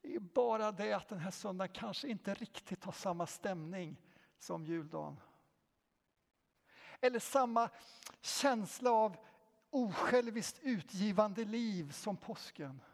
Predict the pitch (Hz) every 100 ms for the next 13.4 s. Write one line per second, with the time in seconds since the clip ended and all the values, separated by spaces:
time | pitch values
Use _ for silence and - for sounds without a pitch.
0 | _ _ _ _ - - - - 226 254
1 | - - 269 240 240 247 226 - 247 226
2 | - - 240 285 233 185 233 233 220 196
3 | 277 254 202 208 254 254 170 233 214 -
4 | 262 233 - 156 143 127 - - _ _
5 | _ _ _ _ _ _ _ _ _ _
6 | _ _ _ _ _ _ _ _ _ _
7 | 285 359 _ - 330 311 311 285 339 240
8 | 294 233 - - - - 233 190 247 254
9 | 220 175 - - 285 233 147 - 277 277
10 | 240 - - 226 247 254 240 185 160 147
11 | - _ - _ _ _ _ - 214 220
12 | 208 180 - - _ - - - - 165
13 | - - -